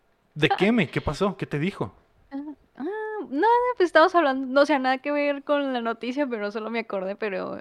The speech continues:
Speaker 2: empezó a hablar de exclu-, exclusivas del PlayStation
Speaker 1: Ujú.
Speaker 2: y yo empecé a decir, am, le hice el comentario de que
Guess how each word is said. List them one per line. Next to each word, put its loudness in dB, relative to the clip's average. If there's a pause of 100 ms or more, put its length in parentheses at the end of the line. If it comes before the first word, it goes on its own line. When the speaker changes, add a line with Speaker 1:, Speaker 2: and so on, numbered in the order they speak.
Speaker 2:
empezó -8
a -2
hablar -2
de -2
exclu-, -14
exclusivas -6
del -2
PlayStation -4 (120)
Speaker 1:
Ujú. -2 (100)
Speaker 2:
y -4
yo -2
empecé -4
a 2
decir, -2 (540)
am, -4
le 4
hice 0
el 0
comentario 0
de 0
que -6